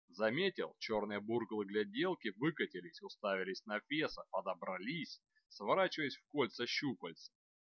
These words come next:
Фес смотрел в глаза зверю, просто смотрел, без всякой магии.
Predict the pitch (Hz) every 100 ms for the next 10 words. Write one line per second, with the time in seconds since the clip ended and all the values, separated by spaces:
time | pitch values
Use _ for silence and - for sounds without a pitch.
0 | _ _ _ _ - 165 214 - 120 113
1 | - 113 104 98 101 104 101 101 87 104
2 | 120 90 - 113 151 170 - - - 87
3 | - 90 85 95 - - 98 - 101 113
4 | 127 101 85